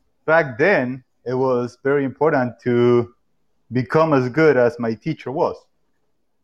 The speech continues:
right? And when I achieved that, and everybody started saying, "Hey, you're dancing just like him," I said, like, "Okay, now that I reach here, I wanna do something that's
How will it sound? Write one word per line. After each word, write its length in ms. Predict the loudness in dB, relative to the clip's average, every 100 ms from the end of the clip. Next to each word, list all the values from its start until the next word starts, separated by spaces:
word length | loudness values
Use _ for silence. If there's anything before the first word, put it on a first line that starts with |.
| _ _ -10
right? 300 | -4 -2 -4 _ _ _ _ _ _
And 840 | 2 4 4 4 2 0 -2 -4 -4
when 140 | -4
I 60 | -2 -2 -2
achieved 360 | -2 -4 0
that, 400 | 2 2 2 -4 -20 -20 -20 -20 _ _ _ _ -2
and 120 | 2
everybody 320 | 4 4 4
started 200 | 2 0
saying, 240 | 2 0 0
"Hey, 160 | 0
you're 140 | 2 2
dancing 360 | 2 0 -4
just 300 | -2 -4 -4
like 200 | -6 -6
him," 440 | -2 2 2 0 -10 _ _ _ _ _ _ _ _ 0
I 240 | 2 2 0
said, 400 | 0 2 2 2
like, 280 | 0 -2 0
"Okay, 540 | 2 4 2 0 -4 _ _ _ _ -10
now 180 | -4 0
that 100 | 0
I 40 |
reach 340 | 0 -2 -4 -6
here, 220 | -4 0
I 40 |
wanna 220 | 0 0
do 220 | -2 -4 -4
something 500 | -4 -4 -4 -6 -2
that's 560 | -4 -4 -12 -20 _